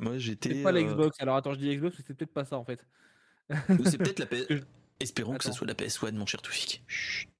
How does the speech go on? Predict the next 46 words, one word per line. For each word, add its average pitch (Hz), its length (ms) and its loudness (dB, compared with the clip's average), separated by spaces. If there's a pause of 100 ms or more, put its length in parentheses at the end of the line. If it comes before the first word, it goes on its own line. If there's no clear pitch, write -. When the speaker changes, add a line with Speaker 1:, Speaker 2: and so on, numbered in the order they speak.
(960)
Speaker 2:
Attends, 123 320 -8
je 120 100 -12
regarde 131 320 -2
un 127 80 -8
petit 127 180 -16
peu 139 100 -10
vite 131 160 -8
fait. 143 160 -2
Non, 147 160 -10
c'est - 120 -14
deux 156 100 -2
mille 170 180 -2
un. 202 140 -4
Ah 196 60 -4
si, 196 120 -10
c'est 208 100 -8
peut-être 190 160 -8
possible. 156 380 -6 (840)
Speaker 1:
Ouais, 131 160 -2
bah, 175 180 -2
c'est - 140 -12
possible, 330 360 -2
hein, - 60 -4 (100)
c'est - 80 -2
Speaker 2:
C'est - 80 -6
Speaker 1:
possible. 180 340 -2
Speaker 2:
possible. 147 420 -2 (160)
Ouais, 139 60 -8
ouais, 170 280 0
c'est 165 120 -6
possible. 156 320 -2
Alors, 160 120 4
je, 165 80 8
j'avais 165 220 4
plutôt 202 200 0
quatre 185 180 2
cinq 180 220 -2
ans 175 60 0
dans 151 100 -2
ce - 60 -12
cas-là. 131 240 -2 (400)
<laughs> 180 1160 8 (520)
Voire 190 360 6
un 185 40 6
peu 180 120 4
plus, 156 260 -6